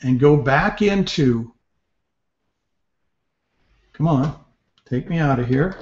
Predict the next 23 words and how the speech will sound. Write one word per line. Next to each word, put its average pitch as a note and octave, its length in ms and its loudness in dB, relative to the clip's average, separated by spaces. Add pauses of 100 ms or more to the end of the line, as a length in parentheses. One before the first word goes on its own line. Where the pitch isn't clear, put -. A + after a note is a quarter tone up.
(880)
I A#2 120 -8
know C#3 180 4
that C#3 220 -4
you E3 100 -6
can C3 160 -2
see D#3+ 240 0
me, F3+ 140 2
I C3 140 0
just C#3 220 -4
couldn't E3 240 -2
see F3+ 200 -2
you. F3+ 400 -2 (480)
So B2 260 -6
I'll D#3 160 0
go D#3 100 4
back D#3 360 2
into D#3+ 180 0
Screen B3 480 0
Share D3 340 0
again, B2+ 420 0
and B2+ 200 0
this B3+ 240 2
time E3 380 2